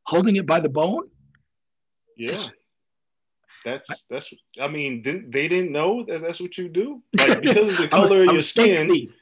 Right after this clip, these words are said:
Speaker 1: <laughs>
Speaker 2: Yeah, because of the color of your skin, like, you can't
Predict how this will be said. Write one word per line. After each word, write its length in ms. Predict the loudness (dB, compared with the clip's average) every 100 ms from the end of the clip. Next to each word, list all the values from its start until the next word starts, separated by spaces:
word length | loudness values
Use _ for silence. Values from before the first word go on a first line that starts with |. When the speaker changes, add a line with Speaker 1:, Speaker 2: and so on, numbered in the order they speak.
| _ -8
Speaker 1:
<laughs> 300 | -4 -2 -2
Speaker 2:
Yeah, 340 | 0 2 2 0
because 320 | -2 0 0
of 60 | -4
the 80 |
color 300 | -4 0 4
of 60 | 2
your 100 | 2
skin, 560 | -4 -2 0 0 0 0
like, 340 | 0 0 -8 _ _ _ _
you 540 | -16 -4 -2 0 -2
can't 580 | -6 -4 0 0 -2 -6